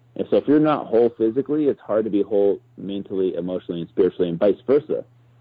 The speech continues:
right? If you're not whole spiritually, mentally, and emotionally, it's hard to be whole physically as well. So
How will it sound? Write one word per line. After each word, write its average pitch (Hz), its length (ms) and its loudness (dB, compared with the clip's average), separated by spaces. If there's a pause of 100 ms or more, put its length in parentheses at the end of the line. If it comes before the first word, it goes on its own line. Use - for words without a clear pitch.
(160)
right? 107 180 2
If 104 140 0
you're 113 140 -6
not 98 160 -8
whole 104 360 0 (280)
spiritually, 101 560 -2 (240)
mentally, 95 360 -4
and 92 100 -4
emotionally, 98 460 0
it's 95 120 -2
hard 95 180 0
to 90 60 -4
be 90 160 0
whole 87 360 -2
physically 101 400 0
as 82 160 -2
well. 92 340 0 (380)
So 107 360 4